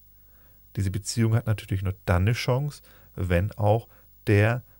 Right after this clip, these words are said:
andere seinen Transformationsweg geht, keine Frage. Aber wichtig, das hast du nicht in der Hand. Was du in der Hand hast, bist du. Dein Leben, wie du mit dir selber umgehst. Deswegen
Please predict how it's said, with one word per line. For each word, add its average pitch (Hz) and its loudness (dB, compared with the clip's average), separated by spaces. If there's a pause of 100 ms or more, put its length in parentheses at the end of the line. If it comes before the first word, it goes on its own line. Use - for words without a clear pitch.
(160)
andere 156 0
seinen 87 -2
Transformationsweg 104 -10
geht, - -10
keine - -2
Frage. 139 -4 (340)
Aber 135 -2 (200)
wichtig, 104 -6 (1400)
das - -6
hast - -6
du 117 -2
nicht 95 -2
in 110 -2
der 107 0
Hand. - -8 (720)
Was 92 -2
du - -16
in 98 -4
der 85 -4
Hand 85 -8
hast, 139 -6 (240)
bist - -12
du. 139 -4
Dein 104 0
Leben, 147 -4
wie 156 -6
du 165 -4
mit 156 -4
dir 156 -2
selber 101 -2
umgehst. 95 -8
Deswegen 92 -4